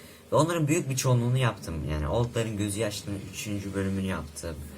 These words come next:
Sonra C S G O'nun komik anlar videosunu yaptım. Efsanevi anlar videosunu yaptım. Ama ilerleyince aklıma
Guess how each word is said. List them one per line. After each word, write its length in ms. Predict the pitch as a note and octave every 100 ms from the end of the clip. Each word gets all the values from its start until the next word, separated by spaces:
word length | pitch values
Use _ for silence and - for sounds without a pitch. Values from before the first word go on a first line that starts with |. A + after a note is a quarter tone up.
| - - - - - -
Sonra 560 | - G#2+ G2+ G#2 G2
C 160 | G2+ A2
S 220 | - A2+
G 120 | G2+
O'nun 220 | G#2+ G#2+
komik 280 | G2 G2 G2+
anlar 280 | G2+ F#2 F#2
videosunu 440 | F2+ F#2 - G2
yaptım. 360 | E2+ D2+ D2 D#2 D2+ - - -
Efsanevi 500 | F#2 F#2+ F#2+ F2+ F2+
anlar 300 | E2+ E2+ E2+
videosunu 400 | E2 D#2+ - E2
yaptım. 320 | D2 D2 A#2+ - - - - - - -
Ama 340 | C#3+ E3 C#3+ D3 - -
ilerleyince 920 | C#3 C#3+ C#3 C#3 C#3+ C#3 G2 C3 D3 - -
aklıma 580 | C#3 C#3 C3 C#3 D3